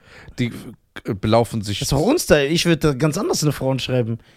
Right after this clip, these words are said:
Speaker 2: „Schick mal Bilder von deinen Füßen.“ Ich würd sagen, „Schick deine Füße.“ Hack sie ab und schick sie mir. Das ist ein anderer Style.
Speaker 1: Ey.
Speaker 2: Warum sagt das nicht einer?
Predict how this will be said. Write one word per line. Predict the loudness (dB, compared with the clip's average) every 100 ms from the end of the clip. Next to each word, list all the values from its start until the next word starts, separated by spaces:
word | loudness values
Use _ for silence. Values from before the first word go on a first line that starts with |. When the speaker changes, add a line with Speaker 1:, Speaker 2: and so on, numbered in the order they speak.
| _
Speaker 2:
„Schick | -2 0 2
mal | 4
Bilder | 4 4 2
von | -2
deinen | -2
Füßen.“ | -2 -4 -4
Ich | -4
würd | 0
sagen, | 0
„Schick | 0 0
deine | 0 2
Füße.“ | 0 -2 -4 -6 -8 _ _ _ _ _ _ _ _ -2
Hack | -2 0
sie | -4
ab | -2 -2
und | -2
schick | -2 -4
sie | -4
mir. | -4 -4 -8 _ _ _ _ _ _ 2
Das | 2 2
ist | -2
ein | 0
anderer | 2 2 0
Style. | 0 0 -2 -4 _ _ -20 -6
Speaker 1:
Ey. | -2 0 4
Speaker 2:
Warum | 4 4
sagt | 2 0
das | -2
nicht | 0 0
einer? | 0 -2